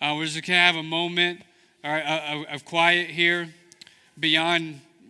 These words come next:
you know, my kids yelling in the hallway and whatever your kids decide to do. But I want you to ask yourself these three questions,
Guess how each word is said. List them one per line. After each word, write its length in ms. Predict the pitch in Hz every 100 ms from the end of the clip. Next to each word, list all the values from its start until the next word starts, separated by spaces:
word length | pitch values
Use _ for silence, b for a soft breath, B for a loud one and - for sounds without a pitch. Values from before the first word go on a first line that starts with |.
| _
you 120 | 175 156
know, 140 | 151
my 180 | 156 160
kids 400 | - 160 147 143
yelling 300 | 156 156 151
in 40 |
the 80 | 147
hallway 480 | 139 147 147 147 147
and 120 | 143
whatever 220 | 147 139
your 160 | 143 139
kids 300 | - 143 131
decide 380 | 135 143 135 131
to 80 |
do. 340 | 123 131 131 123 b b b b b b b b b b b b _ _ _ _ _ _ _ _ _
But 120 | 190
I 60 | 202
want 220 | 208 233
you 100 | 214
to 100 | 202
ask 320 | 185 208 202
yourself 540 | 214 190 - 196 185 -
these 400 | 160 190 175 -
three 240 | 196 185
questions, 880 | 165 196 190 - 170 131 120 - -